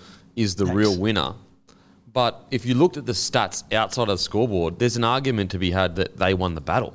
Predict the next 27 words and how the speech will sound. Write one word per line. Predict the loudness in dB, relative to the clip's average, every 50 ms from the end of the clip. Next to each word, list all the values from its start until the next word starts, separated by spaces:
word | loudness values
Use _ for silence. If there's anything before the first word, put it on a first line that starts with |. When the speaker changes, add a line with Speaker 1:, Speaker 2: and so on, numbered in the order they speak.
| -6
Speaker 2:
Mm. | -2
Speaker 1:
Like, | 0 0 0 0 -2 -8 -16
Speaker 2:
Yep. | -16 -10 -6 -4 -2 -2
Speaker 1:
it's, | -2 -4 -2 -2
it's | -2 -2 -2 -4 -4 -2
really, | 2 2 4 4 6 4 4 2 0 -4 -10 -20 -20 -16
so | -4 -2 0
you | 0 4
go | 4 4 4
to | 4
the | 2
team | 0 0 0 0 0
stats. | -2 -2 0 0 0 0 -2 -6 -12 -18 -18 -20 -20 _ _ _ _ _ _ _ _ _ _ _ _ _ _ _
They | -2 0 2
ran | 4 4 4 2 2
for | 0 0 0
more | 2 4 4 4 4
meters, | 4 4 4 4 2 0 -2 -4 -8 -10 -12 -14 -20 -20 -20 -20 -20 _ _ _ _ _ 0
had | 0 2 2
more | 2 4 4 6 6 6
runs, | 6 4 2 2 0 -4 -6 -8 -8 -8 -8 -10 -12 -18 -20 -10
more | -2 2 2 2 2
post-contact | 4 4 4 4 4 2 0 0 0 2 2 0 0 2 2
meters, | 2 2 4 2 2 0 -2 -4 -6 -8 -14 -20 -20 -20 -20 _ _
more | 2 2 4 4
tackle | 4 2 0 0 0 -2 0
breaks. | 2 2 2 2 0 -2 -8 -10 -12 -12